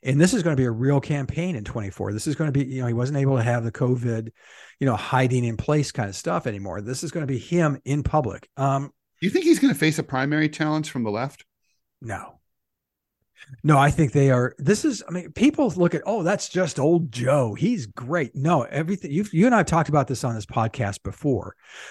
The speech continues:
Speaker 1: talking to reporters from Delaware and how they run that state. And so, no, this is a very, very tough family, and they are going to, and that's how he's running the D N C. It's a very tough D N C, and they're not going to, they're not
Speaker 2: Yeah,
Speaker 1: going to
Speaker 2: you can
Speaker 1: abide
Speaker 2: tell.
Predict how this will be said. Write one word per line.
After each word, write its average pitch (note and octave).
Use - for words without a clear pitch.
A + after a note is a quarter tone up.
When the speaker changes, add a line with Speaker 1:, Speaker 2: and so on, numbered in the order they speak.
Speaker 1:
talking E3+
to E3+
reporters D3
from A2+
Delaware D3+
and A#2+
how C3
they B2
run B2
that A#2+
state. B2+
And A#2
so, E3
no, A#3+
this E3+
is B2+
a G2+
very, C3+
very A2
tough -
family, G2
and A2+
they A#2+
are B2
going A2
to, A2
and D3+
that's D3+
how D#3
he's C3+
running C3
the B2
D B2
N C3
C. B2
It's -
a C3
very C3+
tough -
D C3+
N B2+
C, E3+
and C#3+
they're C#3
not C#3
going B2+
to, A#2+
they're D3
not F#3+
Speaker 2:
Yeah, -
Speaker 1:
going D3+
to -
Speaker 2:
you A#2+
can A2
Speaker 1:
abide A#2+
Speaker 2:
tell. B2